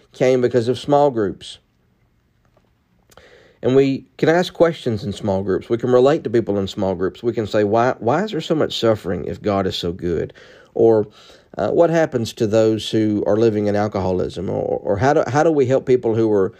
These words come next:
uh, subject to suicidal, uh, ideology?" or whatever. When you get practical and you get into your neighborhood, you're opening the door for people and setting the stage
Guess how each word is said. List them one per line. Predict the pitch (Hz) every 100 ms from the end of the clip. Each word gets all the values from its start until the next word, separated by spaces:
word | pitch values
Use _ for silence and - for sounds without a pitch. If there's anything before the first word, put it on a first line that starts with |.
| - _ -
uh, | 110 104 98
subject | 95 131 117 113 104
to | 104
suicidal, | 92 117 110 - 107 101 101 95 - 110
uh, | 117 113 -
ideology?" | 113 104 104 98 98 101 98
or |
whatever. | 104 117 117 98 - - -
When | 123 131
you | 165 208
get | 135 143 -
practical | - 127 131 156 165 151
and | 113
you | 110
get | 104 139
into | 147 120
your | 113
neighborhood, | 107 123 139 143 147
you're | 117 -
opening | 113 127 139 147
the | 135
door | 113 110
for | 113 127
people | - 95 95 101
and | 95
setting | 95 113 113 131
the |
stage | 127 - 92 92 98